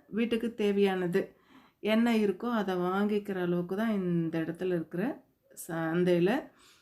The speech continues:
காய்கறிகள் இருக்கும். நான் முக்கியமா போனது, அ, பச்சை மிளகாய் வாங்கணும் அப்படின்னு போயிருந்தேன். அதுக்கு, அதே மாதிரி, ம், கீரை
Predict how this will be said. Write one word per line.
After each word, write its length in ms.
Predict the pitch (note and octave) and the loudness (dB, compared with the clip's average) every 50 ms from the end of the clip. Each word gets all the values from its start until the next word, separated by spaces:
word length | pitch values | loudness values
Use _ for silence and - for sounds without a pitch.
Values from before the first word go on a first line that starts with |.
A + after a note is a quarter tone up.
| _ _ _ | _ _ _
காய்கறிகள் 640 | - - G3+ G3 G3 F#3+ F#3+ F3 F3 E3+ F3+ F#3 F3+ | -4 0 2 4 4 4 4 2 2 2 2 2 2
இருக்கும். 520 | E3+ D#3+ D#3 - E3+ F3+ A#3 C4+ - - | 0 -2 -4 -6 -6 -6 -6 -8 -10 -12
நான் 440 | - - F#3+ F3+ G3 G#3+ A#3+ A#3+ A#3 | -10 -6 -4 -2 -2 0 2 2 2
முக்கியமா 440 | A3 A3 - A3+ A3 A3 A3+ A#3 A3+ | 2 0 0 0 2 2 2 0 -2
போனது, 560 | A3+ G#3+ G3+ G3 F#3 F#3 G#3+ A#3+ C4+ D4+ - - _ - - _ _ _ _ _ _ - | -2 -2 -2 -2 0 0 0 0 -2 -2 -6 -12 _ -20 -20 _ _ _ _ _ _ -10
அ, 80 | - F#3+ | -8 -6
பச்சை 340 | G3 G3 F#3+ F#3 - A#3 | -4 -4 -4 -2 0 2
மிளகாய் 400 | A3+ A3 G#3+ G3+ G3 F#3+ F#3 F3+ | 2 4 4 2 2 0 0 0
வாங்கணும் 460 | F3 F3 F3 F3 E3+ E3+ E3+ E3+ E3+ E3 | 0 0 2 2 2 2 2 2 0 0
அப்படின்னு 320 | D#3+ D#3 D#3+ E3 F3 F3+ - | -2 -2 -2 -2 -2 -2 -4
போயிருந்தேன். 600 | E3+ E3 D#3+ D#3+ D#3+ D#3 D#3 D#3 D#3 D#3 - _ | -4 -2 -2 -2 -2 0 0 0 -2 -4 -6 _
அதுக்கு, 440 | - - F3 E3 D#3 D3 - - - | -10 -8 -6 -6 -6 -6 -8 -10 -10
அதே 200 | - D#3+ E3+ F3 | -6 -2 0 0
மாதிரி, 560 | E3+ E3+ E3 D#3 E3+ F3+ G#3+ B3 D4 D#4+ - - - - _ _ _ _ _ _ _ _ _ - | 0 0 0 0 0 0 2 2 0 -2 -4 -10 -20 -20 _ _ _ _ _ _ _ _ _ -20
ம், 540 | - - A2 F#3+ G3+ G3+ G3 G3 F#3+ F#3+ G3 G3 - - E4+ - - _ _ _ _ _ _ _ _ _ _ _ _ _ _ _ - - | -16 -10 -4 -2 0 2 2 2 0 -2 -4 -4 -8 -14 -20 -20 -20 _ _ _ _ _ _ _ _ _ _ _ _ _ _ _ -20 -10
கீரை 320 | - - A#3+ A#3+ A3 G#3 | -4 0 2 4 4 4